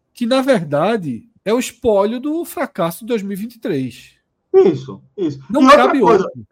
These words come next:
Speaker 2: que
Speaker 1: É.
Speaker 2: não é só isso, não. Ele é, obviamente, o espólio do fracasso retumbante de dois mil e vinte e três. E ele também, ele é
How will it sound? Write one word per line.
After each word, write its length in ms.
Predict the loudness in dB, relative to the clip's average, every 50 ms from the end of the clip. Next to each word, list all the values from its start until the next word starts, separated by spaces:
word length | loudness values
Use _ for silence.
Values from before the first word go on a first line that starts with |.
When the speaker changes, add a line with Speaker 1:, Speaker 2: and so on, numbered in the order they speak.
| _ _ _ -16
Speaker 2:
que 60 | -10 -6
Speaker 1:
É. 80 | -6 -4
Speaker 2:
não 100 | -2 -2
é 40 | -4
só 200 | -2 -2 -2 -2
isso, 220 | -2 -4 -6 -6
não. 360 | -4 -4 -4 -4 -6 -8 -8 _
Ele 220 | -4 -2 4 4 4
é, 260 | 4 4 0 0 -2 -2
obviamente, 840 | 2 2 2 2 0 -4 -4 -4 -4 -2 -2 -4 -4 -6 -4 -4 -2
o 80 | -2 -2
espólio 680 | -6 -8 -10 _ -2 0 0 2 0 0 -2 -6 -10 -16 _ _ _ _ _
do 140 | -8 -8
fracasso 880 | -8 -6 -4 -4 -6 -4 -4 -2 -2 -2 -2 -4 -8 -10 -12 -12 -10 -10
retumbante 800 | -6 -6 -6 -4 -6 -8 -10 -8 -6 -6 -4 -4 -6 -8 -10 -14
de 100 | -14 -6
dois 180 | -4 -2 -2 -2
mil 100 | -4 -4
e 40 | -6
vinte 160 | -6 -8 -8
e 40 | -8
três. 400 | -6 -4 -4 -4 -4 -6 -10 _ _ _ _ _ _ _ _
E 140 | 4 6
ele 240 | 6 6 6 4 0
também, 840 | -2 -2 -2 -2 -2 -2 0 0 0 0 0 -4 -6 -6 -8 -10 -14 _ _ _ _ _ _ _ _ _ _ _ _
ele 300 | -4 -2 -2 0 2 4
é 600 | 4 4 4 2 0 0 -2 -2 -4 -6 -8 -16